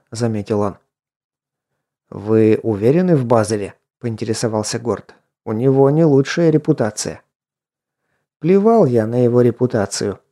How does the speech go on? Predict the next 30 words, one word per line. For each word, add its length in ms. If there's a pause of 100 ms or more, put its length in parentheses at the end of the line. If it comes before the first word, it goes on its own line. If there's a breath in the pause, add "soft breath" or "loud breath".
(140)
усмехнулся 680
бывший 420
детектив. 640 (680)
«У 100
него 300
есть 400
деньги, 500 (180)
он 200
готов 440
вложить 440
их 180
в 60
дело. 400 (600)
Сбивалка 680
Воронцова 760
или 200
еще 380
как 300 (400)
будет 460
продаваться 760
вне 240
зависимости 720
от 260
репутации 680
нашего 440
партнера. 580 (960)
Теперь 320
дело 380
за 160
Ладой, 420